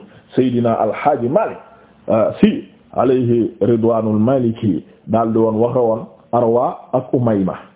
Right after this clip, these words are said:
ah, Bayda wa Atika Safiyatun, Safiya ngo, ah, mu ngi noonu wa kulluhunna shaqiqatun li walidihi illa Safiyati wusta talikin nuzumi. Waaw, moom Sayyidatu Safiya moo ci gënoon.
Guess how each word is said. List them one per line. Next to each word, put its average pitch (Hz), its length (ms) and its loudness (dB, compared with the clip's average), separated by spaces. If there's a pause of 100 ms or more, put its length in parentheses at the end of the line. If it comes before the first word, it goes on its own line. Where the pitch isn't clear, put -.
(200)
ah, 175 240 0 (360)
Bayda 117 580 0
wa 107 80 0 (200)
Atika 180 360 -4 (400)
Safiyatun, 147 640 0
Safiya 123 480 2
ngo, 107 280 0 (320)
ah, 151 320 0 (320)
mu 113 100 4
ngi 123 100 2
noonu 110 260 -2 (240)
wa 113 100 2 (120)
kulluhunna 330 680 4 (380)
shaqiqatun 262 840 2
li 233 60 2
walidihi 196 560 2 (120)
illa 247 360 2
Safiyati 349 560 0 (300)
wusta 214 840 2
talikin 277 680 0
nuzumi. 440 400 2 (320)
Waaw, - 280 -2
moom 139 200 0
Sayyidatu 160 360 0
Safiya 170 360 0
moo 185 160 2
ci 180 100 -4
gënoon. 143 260 -2